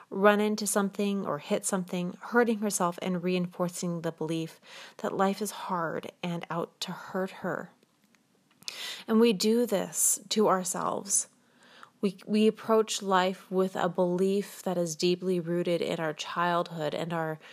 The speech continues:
the way we perceive the world as children, and we end up creating experiences for ourselves to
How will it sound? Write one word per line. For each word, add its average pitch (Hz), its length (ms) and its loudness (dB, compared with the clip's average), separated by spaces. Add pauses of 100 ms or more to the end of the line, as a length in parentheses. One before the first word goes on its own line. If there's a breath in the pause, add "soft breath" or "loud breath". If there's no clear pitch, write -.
(460 loud breath)
the 185 140 0
way 185 320 4
we 185 120 2
perceive 180 540 0
the 170 80 -2
world 170 340 2
as - 300 -2
children, 196 500 0
and 175 160 -2
we 175 180 -4
end 190 220 0
up 190 180 -2
creating 185 880 2
experiences 180 920 -2
for 175 240 -4
ourselves 190 480 -2
to 180 140 -4